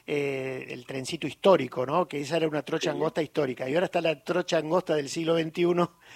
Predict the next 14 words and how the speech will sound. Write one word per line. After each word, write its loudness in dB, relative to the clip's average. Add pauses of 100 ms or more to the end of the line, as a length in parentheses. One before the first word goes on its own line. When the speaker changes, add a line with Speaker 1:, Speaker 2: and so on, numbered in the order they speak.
(160)
Speaker 1:
en, -2 (260)
en -4
Jujuy 2
con 2
este -2
tren. 4 (300)
Eh, 2 (120)
qué 4
valioso 8
para 4
los -4
pueblos. 2
¿La 0
frecuencia 2